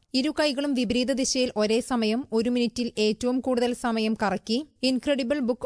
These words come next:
of Record-ിൽ ഇടം നേടിയ ഇൻസ്പയർ കുമാർ വലിയ മുൻചക്രങ്ങളും ചെറിയ പിൻചക്രങ്ങളുമുള്ള ലോകത്തിന്റെ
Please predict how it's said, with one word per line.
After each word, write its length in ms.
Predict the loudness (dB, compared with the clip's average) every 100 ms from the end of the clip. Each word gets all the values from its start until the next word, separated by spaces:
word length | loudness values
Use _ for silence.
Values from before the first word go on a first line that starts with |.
| -2
of 160 | -2 0
Record-ിൽ 460 | -2 0 0 0 -2
ഇടം 240 | -2 0
നേടിയ 300 | 2 2 2 0 -4 -6
ഇൻസ്പയർ 440 | -2 -2 0 -2 -2
കുമാർ 380 | -2 0 0
വലിയ 360 | 0 0 2 0
മുൻചക്രങ്ങളും 880 | 0 -2 0 -2 -2 -2 0 0 -2 -8
ചെറിയ 440 | -2 0 2 0 -2 -4
പിൻചക്രങ്ങളുമുള്ള 840 | 0 0 0 -2 -2 -2 0 0 2
ലോകത്തിന്റെ 580 | 2 0 -2 0 0